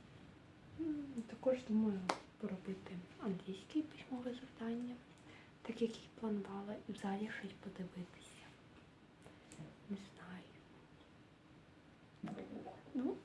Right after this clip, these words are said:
на вулицю я по-любому думаю сходити, а також зробити зарядку, тому що я сьогодні взагалі вам продуктивний день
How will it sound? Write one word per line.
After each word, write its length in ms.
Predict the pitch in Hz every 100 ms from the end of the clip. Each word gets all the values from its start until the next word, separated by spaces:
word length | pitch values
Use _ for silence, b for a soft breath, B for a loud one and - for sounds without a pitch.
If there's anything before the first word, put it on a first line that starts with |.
| -
на 100 | 208 -
вулицю 300 | 262 233 -
я 160 | 196 190 -
по-любому 460 | 190 190 190 190 190
думаю 360 | - - 196 190
сходити, 480 | - 185 240 254 -
а 60 | -
також 300 | - 175 233
зробити 420 | - - 196 196 - -
зарядку, 480 | 190 180 180 - - -
тому 160 | 196
що 260 | 196 - 220
я 220 | 226 254
сьогодні 400 | - 220 196 190
взагалі 440 | 175 185 190 233
вам 140 | 226 180
продуктивний 880 | - 208 262 - - 202 - - -
день 180 | -